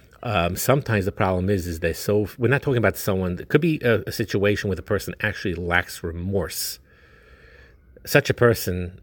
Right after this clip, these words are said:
um, is very difficult to deal with, and the marriage is probably over if there's no remorse and no,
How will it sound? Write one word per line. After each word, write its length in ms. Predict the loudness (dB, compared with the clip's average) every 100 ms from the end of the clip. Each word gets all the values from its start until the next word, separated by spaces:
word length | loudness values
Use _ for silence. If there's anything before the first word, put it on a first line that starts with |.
| -6
um, 600 | -4 -4 -4 -6 -8 -12 _ _ _ -6
is 220 | -6 0
very 240 | 0 0
difficult 440 | -2 -6 -6 -6 -6
to 80 |
deal 240 | -2 0 0
with, 200 | -4 -6
and 100 | -6
the 60 |
marriage 340 | -2 -2 -2 -4
is 80 | -6
probably 460 | 0 0 0 -8 -6
over 360 | -6 -4 -10 -12 -20 -20 -20 -20 -20 -8
if 120 | -4
there's 180 | -2 0
no 160 | 2 2
remorse 840 | 0 2 4 4 2 -2 -10 -10
and 260 | -8 -8 -6
no, 500 | -4 -4 -6 -10